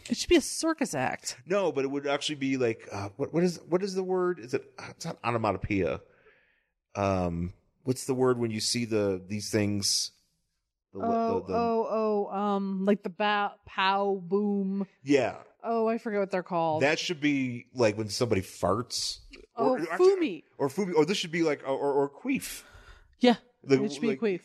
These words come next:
Speaker 2: yeah, it,
Speaker 1: The
Speaker 2: that's
Speaker 1: queefy goomies?
Speaker 2: The queefy goomies.
Speaker 1: Um,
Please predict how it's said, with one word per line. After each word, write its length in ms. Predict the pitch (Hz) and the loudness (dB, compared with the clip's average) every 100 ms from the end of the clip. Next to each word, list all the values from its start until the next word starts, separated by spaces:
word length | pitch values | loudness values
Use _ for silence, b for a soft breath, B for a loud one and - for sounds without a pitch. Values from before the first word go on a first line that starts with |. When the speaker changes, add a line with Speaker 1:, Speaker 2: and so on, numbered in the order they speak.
| - | -2
Speaker 2:
yeah, 240 | 160 107 | 0 0
it, 180 | 104 127 | -4 -4
Speaker 1:
The 80 | 135 | 0
Speaker 2:
that's 240 | 131 220 | 2 2
Speaker 1:
queefy 520 | - 277 269 277 262 | 2 2 2 2 -2
goomies? 580 | 226 262 285 311 320 - _ | 0 0 0 -2 -6 -10 _
Speaker 2:
The 80 | 143 | -4
queefy 400 | - 165 156 160 | 0 0 0 0
goomies. 720 | 156 220 156 120 107 - - B B B - | 2 2 0 -4 -6 -6 -6 B B B -4
Speaker 1:
Um, 340 | 233 240 233 | 0 2 0